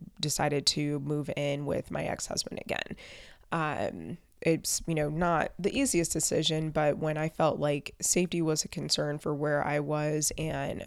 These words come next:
my unease and my unhappiness, I decided that I needed to take steps and take action into my own hands to put myself in a better place, um, somewhere that I would be, you know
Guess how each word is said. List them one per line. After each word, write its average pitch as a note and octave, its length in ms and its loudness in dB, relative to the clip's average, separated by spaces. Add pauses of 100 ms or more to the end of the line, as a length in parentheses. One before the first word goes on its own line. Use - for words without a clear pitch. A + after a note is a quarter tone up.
my D#3+ 240 0
unease D3 600 0
and C#3+ 140 -2
my D3 120 -2
unhappiness, D3+ 920 0
I D3 100 4
decided D3 680 0
that C#3 320 -2 (360)
I E3+ 100 4
needed E3 260 2
to D#3 80 -2
take - 280 0
steps - 420 2
and D#3 100 -2
take - 200 -4
action D#3 320 -2
into D3 200 0
my D3+ 180 -2
own D3+ 240 0
hands D3 520 -4
to D3 520 -2 (380)
put - 160 4
myself G3 400 2
in F#3+ 60 4
a F#3 60 4
better F3 280 2
place, F#3+ 540 0
um, D3 420 -4
somewhere D#3 380 2
that D3+ 120 0
I D3+ 140 -2
would D#3 200 0
be, D3 460 -2
you C#3+ 100 -4
know E3 280 -4